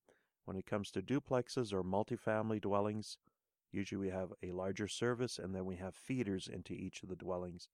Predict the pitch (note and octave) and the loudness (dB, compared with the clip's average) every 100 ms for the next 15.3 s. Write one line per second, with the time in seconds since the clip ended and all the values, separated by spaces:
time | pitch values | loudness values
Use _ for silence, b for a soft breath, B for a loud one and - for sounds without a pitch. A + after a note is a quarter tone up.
0 | _ _ _ _ - G2+ G2+ G2+ _ - | _ _ _ _ -4 2 2 2 _ -8
1 | F2+ F#2+ F#2 - F#2 F#2 F#2 F2 - - | -2 0 0 -2 -2 -2 -2 -4 -6 -6
2 | E2 E2+ D#2+ D#2 D#2 D#2 - - - _ | -6 -6 -10 -10 -12 -12 -10 -12 -12 _
3 | _ _ _ _ _ _ _ _ - G2 | _ _ _ _ _ _ _ _ -2 0
4 | - B2 D#3+ C#3 B2 C3+ A#2+ F#2+ G#2+ C3 | 2 4 6 8 8 6 4 4 6 6
5 | C3 C3 C3+ - - G#2 A2+ G#2 A2+ A2 | 6 4 2 -2 -6 0 0 2 2 4
6 | G2 G#2 A2+ C3+ C3 - C3 - B2 A#2 | 4 4 4 4 0 -2 -2 -2 2 2
7 | A2+ A#2 C3+ C3 D3 F3+ - - _ _ | 2 4 4 6 4 2 -4 -12 _ _
8 | _ _ _ - F2 F#2+ G2+ G#2+ F#2 - | _ _ _ -6 -2 2 4 4 2 0
9 | A#2 - - A#2 A#2 - C3 A#2+ D2+ - | 0 0 0 2 2 2 2 2 0 -8
10 | - - _ _ _ - E2 - G#2 G2+ | -8 -8 _ _ _ -10 -10 -4 0 2
11 | F#2+ G#2+ G2+ - A2 G2 F#2 F#2 F2+ - | 4 4 0 0 0 0 -2 -2 -2 0
12 | G#2 A2 - E2+ F2 E2 - b b b | -2 -2 -4 -6 -6 -8 -12 b b b
13 | - A2 G#2+ - G2+ G2+ F#2+ - - G#2+ | -2 2 2 0 0 2 2 -4 0 2
14 | F#2 F2 F#2 - - F2 - - - E2 | 2 0 -4 -6 -8 -10 -10 -12 -12 -10
15 | E2 E2 | -8 -10